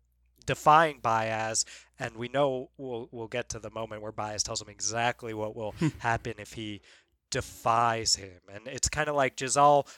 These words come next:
Speaker 1: by the time he's learned enough to realize the freedom that he once had, he no longer has that freedom. And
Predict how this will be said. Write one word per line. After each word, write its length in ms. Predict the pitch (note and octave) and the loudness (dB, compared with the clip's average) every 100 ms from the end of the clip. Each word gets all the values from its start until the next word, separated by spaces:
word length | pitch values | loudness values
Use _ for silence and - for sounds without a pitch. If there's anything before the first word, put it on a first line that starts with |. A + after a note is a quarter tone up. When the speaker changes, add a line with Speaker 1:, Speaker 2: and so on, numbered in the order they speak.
| - | 2
Speaker 1:
by 120 | C#3+ | 2
the 120 | D3 | 2
time 360 | - D3+ F3 G3+ | -2 0 0 -2
he's 220 | G3 C3+ | -6 -8
learned 360 | A2 A#2 C3+ D#3+ | -4 -4 -2 -2
enough 260 | F3 F#3+ | -2 -2
to 100 | - A#2+ | -4 -4
realize 440 | A#2+ C3+ C#3 B2+ | 0 2 2 0
the 80 | A2+ | -6
freedom 440 | - B2+ B2+ B2+ | -6 -4 -4 -4
that 160 | A#2 - | -6 -10
he 100 | A#2+ | -12
once 380 | G#2 A2 - - | -8 -4 -4 -4
had, 640 | - B2 A#2 C#3 G#3 - - - - - | -6 -2 0 2 0 -2 -14 -20 -20 -20
he 200 | - D#3+ D#3 | -12 -10 0
no 140 | D#3 D#3 | 2 4
longer 420 | D3+ D3+ C#3 B2 | 4 4 2 -4
has 680 | - A#2 B2 A#2+ A2+ - - _ | -2 2 4 4 2 -2 -4 _
that 320 | A#2+ G#2 - | 0 0 -4
freedom. 800 | - - - A2+ A#2+ B2 G#2 F2 _ _ - _ C#3 | -18 -20 -14 -6 -4 -4 -8 -14 _ _ -20 _ -6
And 460 | A#2+ A#2 A2 G#2+ | -4 -4 -6 -12